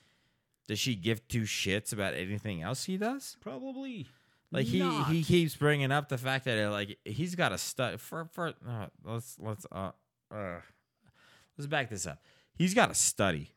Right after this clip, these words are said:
Speaker 1: Who the fuck has a study these days? I don't have a fucking study. I have a lot of rooms. No studies.
Speaker 2: I definitely don't.
Speaker 1: Yeah, good for him, right?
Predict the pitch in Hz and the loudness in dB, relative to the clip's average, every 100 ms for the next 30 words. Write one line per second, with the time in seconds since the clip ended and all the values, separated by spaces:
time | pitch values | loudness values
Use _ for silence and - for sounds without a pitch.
0 | - 208 - - 104 - 101 80 80 - | -2 0 0 2 -2 0 -2 -2 -6 -6
1 | - 104 98 69 71 - 50 - - 160 | -2 -2 -2 -6 -10 -12 -12 -6 -2 0
2 | 92 64 - - - - 67 69 82 113 | -2 -6 -14 -16 -16 -14 -10 -6 -2 -2
3 | 113 82 87 80 80 90 87 78 60 55 | -2 -2 -2 -2 -2 -2 -4 -8 -14 -8
4 | 95 113 104 - 71 64 - - - 98 | -2 0 0 -4 -6 -8 -14 -16 -14 -16
5 | 101 - 107 127 170 92 80 76 71 107 | -14 -12 -10 -10 -10 -10 -12 -16 -12 -4
6 | 120 85 85 127 175 104 85 113 80 - | -2 -2 -2 -2 0 -2 -2 -2 -4 -10
7 | _ - 87 | _ -4 -2